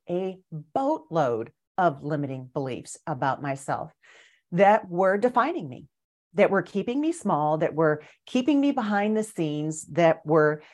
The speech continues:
um, limiting my potential, limiting my capacity as a human being and in my life. And when I discovered that that's what they were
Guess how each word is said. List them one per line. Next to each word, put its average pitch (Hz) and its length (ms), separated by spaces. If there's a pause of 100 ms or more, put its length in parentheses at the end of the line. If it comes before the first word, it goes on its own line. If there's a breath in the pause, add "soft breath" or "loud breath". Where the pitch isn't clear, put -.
(320 loud breath)
um, 143 540
limiting 247 500
my 208 200
potential, 170 800 (200 loud breath)
limiting 233 720
my 180 240
capacity 165 840 (260 soft breath)
as 202 140
a 196 40
human 226 360
being 220 400
and 160 100
in 208 140
my 180 140
life. 160 520 (380)
And 202 260
when 196 180
I 226 140
discovered 247 640
that 170 140
that's 165 340
what 180 180
they 165 160
were 139 440